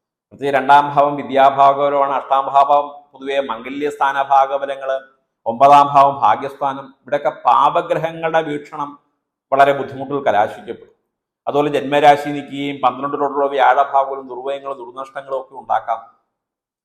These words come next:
ഇത് ജന്മത്തിലെ വ്യാഴവും പന്ത്രണ്ടിലെ വ്യാഴവും മാനസികപരമായ, ആരോഗ്യപരമായ, ബുദ്ധിപരമായ ബുദ്ധിമുട്ടുകൾ, സാമ്പത്തിക പ്രയാസങ്ങൾ, അധിക ചെലവുകൾ, അനാവശ്യമായ ചെലവുകൾ വർദ്ധിക്കപ്പെടുന്ന ഒരു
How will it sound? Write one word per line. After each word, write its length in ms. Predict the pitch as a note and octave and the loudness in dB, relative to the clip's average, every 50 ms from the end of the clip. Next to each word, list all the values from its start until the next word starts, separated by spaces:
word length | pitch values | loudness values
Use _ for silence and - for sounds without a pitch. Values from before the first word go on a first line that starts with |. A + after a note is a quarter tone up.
| _ _ | _ _
ഇത് 60 | B2 C#3 | -6 -2
ജന്മത്തിലെ 580 | C#3 C#3 - C3 C#3+ D#3 D#3 E3 E3 E3 E3 | 0 0 0 0 0 -2 -2 0 0 2 2
വ്യാഴവും 540 | D#3+ E3 D#3 D3 C#3+ D3 D3+ D#3 D#3 D#3+ D#3 | 2 2 4 6 6 6 6 4 2 0 0
പന്ത്രണ്ടിലെ 460 | D#3 D3 C3 C3+ D3 D3 D3 D3+ D3+ D3+ | 0 0 0 0 -4 -8 -6 -6 -6 -6
വ്യാഴവും 420 | D3 D3 C#3+ C#3 C#3 C#3+ D3 D3 C#3+ | -4 0 2 2 2 2 0 -4 -2
മാനസികപരമായ, 1000 | A#2 A#2 A#2+ C3+ D3+ D3 - D#3+ D#3 D3+ D3 D3 D3 C#3+ C#3+ D3 C#3+ C#3+ C#3 C#3+ C#3+ D3+ - - _ _ _ _ _ _ - | -2 -2 -2 -4 -8 -14 -18 -18 -16 -12 -10 -8 -6 -6 -4 -4 -4 -4 -2 -4 -4 -4 -6 -8 _ _ _ _ _ _ -6
ആരോഗ്യപരമായ, 1040 | G#2 A2+ C3 C#3 D3+ D#3+ E3 E3 D#3+ D#3 D3 D#3 D#3 D#3 D#3 D3 C#3+ C#3+ C3+ C3+ D3 D3+ | -2 -2 -2 0 0 -2 -2 -2 -4 -6 -8 -6 -4 -2 -2 -2 -2 -4 -4 -4 -4 -6
ബുദ്ധിപരമായ 800 | C#3 B2+ B2 A#2+ A#2+ E3 F#3 F3+ E3 D#3 D#3 D3+ C#3+ C#3 C#3+ C#3+ | -8 -10 -12 -12 -10 -6 -4 -2 0 0 -2 -2 -4 -4 -4 -6
ബുദ്ധിമുട്ടുകൾ, 640 | C#3 - A#2+ A#2+ - C#3 C#3 C3+ - C3 A2+ G#2 - - _ _ _ _ _ | -8 -10 -14 -18 -18 _ -20 -20 -14 -12 -10 -10 -10 -12 _ _ _ _ _
സാമ്പത്തിക 680 | _ - B2 B2+ C#3+ D#3 D3+ E3 E3 - - D#3 D#3+ | _ 0 2 2 2 0 -2 -4 -6 -6 -6 -4 -4
പ്രയാസങ്ങൾ, 800 | D#3 D#3+ - C3+ B2 B2+ C3+ C#3 D3 D3 - - D3+ A#2+ G#2 F2+ - - - | -4 -4 -4 -4 0 2 2 2 2 2 0 -4 -10 -10 -10 -12 -12 -8 -6
അധിക 400 | A2 A#2+ A#2 D3 D3 D3 E3+ F3 | -6 -4 -4 -6 -4 0 0 0
ചെലവുകൾ, 600 | E3+ - - D#3+ C3+ C3+ C#3 C#3 C#3+ C#3 - - - - - _ _ _ _ - | 0 0 -2 -2 0 0 0 -2 -2 -4 -4 -6 -6 -10 -18 _ _ _ _ -10
അനാവശ്യമായ 800 | A#2 B2 C3+ C#3 D3 D#3 D#3+ E3 - - D#3+ D#3 D#3 D#3 D#3 D#3 | -6 -2 2 4 4 4 2 0 -4 -6 -4 -2 -2 -2 -2 -2
ചെലവുകൾ 420 | D#3 D3+ D3 C#3 D3 D3 D3+ D3+ | -4 -4 -4 -4 -4 -2 -4 -2
വർദ്ധിക്കപ്പെടുന്ന 840 | C#3+ C3 A#2+ - - - D#3 D#3 D#3 D#3+ D3+ - - D3 C#3+ C#3+ C#3 | 2 2 2 2 0 -4 -10 -10 -8 -8 -8 -8 -10 -12 -10 -8 -8
ഒരു 380 | C3+ C3 B2+ B2+ - - _ | -8 -8 -10 -14 -16 -18 _